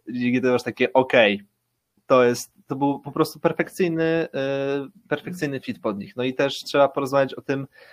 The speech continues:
jednej z <laughs> największych strat w historii muzyki, e, ponieważ miał być jeszcze jeden fit na tym albumie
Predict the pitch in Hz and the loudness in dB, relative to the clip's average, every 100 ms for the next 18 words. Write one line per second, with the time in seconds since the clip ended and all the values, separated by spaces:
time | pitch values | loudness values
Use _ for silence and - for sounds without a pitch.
0 | - - - _ _ - - _ _ - | -20 -20 -20 _ _ -20 -20 _ _ -2
1 | 151 156 139 160 170 175 156 - - - | 2 2 4 6 8 6 6 2 -2 2
2 | 135 135 - 123 - 131 123 127 127 120 | 4 4 2 -6 0 2 2 2 0 -2
3 | 120 120 - _ _ - 113 113 113 123 | -4 -6 -10 _ _ -8 -4 -4 -2 0
4 | 120 120 120 120 - 120 120 120 120 120 | 2 4 4 4 -2 -2 0 0 -2 -2
5 | - 127 117 110 113 104 104 110 107 107 | 2 2 2 -2 -6 -8 -8 -6 -6 -4
6 | 107 107 107 | -6 -6 -10